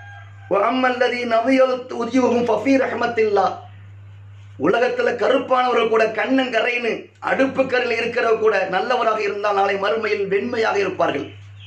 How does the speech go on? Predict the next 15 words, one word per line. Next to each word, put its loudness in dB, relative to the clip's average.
உலகத்துல 2
கருப்பா 0
இருந்திருப்பான், 0
உலகத்துல 2
கண்ணங்கரையும் -2
இருப்பான், 0
கருப்பு 0
நிற 2
சிவப்பு 2
என்பதற்கு 0
வித்தியாசம் 0
இல்லை, 0
உயர்வு 0
தாழ்வு 2
இல்லை. 0